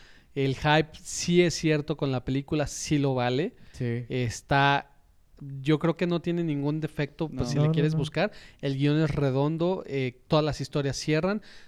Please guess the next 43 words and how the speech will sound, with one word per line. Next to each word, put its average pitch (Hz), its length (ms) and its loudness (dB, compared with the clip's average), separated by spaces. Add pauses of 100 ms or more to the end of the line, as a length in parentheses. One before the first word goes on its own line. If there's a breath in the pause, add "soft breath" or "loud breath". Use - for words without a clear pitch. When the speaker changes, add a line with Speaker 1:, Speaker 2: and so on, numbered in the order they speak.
Speaker 1:
Obvio 202 360 6
tienes 208 300 0
que 143 460 2 (120)
dejar 160 400 0
ahí, 165 240 2
por 156 180 -2
ahí, 156 300 -2 (220)
este, 123 760 -4 (420 soft breath)
de 131 300 0
dejar 131 280 -2
de 156 60 0
pensar 139 320 0
algunas 147 300 0
cositas 131 320 -4
como 135 180 -4
eso 139 160 -2
de 131 120 -2
que, - 120 -18
como 127 220 -4
la 120 100 -2
carta 139 240 -4
que 143 100 -6
le 139 40 0
escribe, 139 500 0
Speaker 3:
Sí. - 60 -20 (320 soft breath)
Speaker 1:
el 135 80 0
mensaje 147 320 0
que 170 100 -2
le 143 80 2
manda 139 160 0
el 147 80 -2
papá 135 260 -2
es - 240 -8 (120)
extremadamente 127 720 -4
extenso, 131 420 -4
Speaker 3:
Sí, 190 100 0
digo, 151 240 0
pero 127 160 -2
ya, 135 40 0
Speaker 1:
pero 139 520 4
Speaker 3:
ya 139 80 0
Speaker 1:
es 160 140 -2
lo, 180 220 2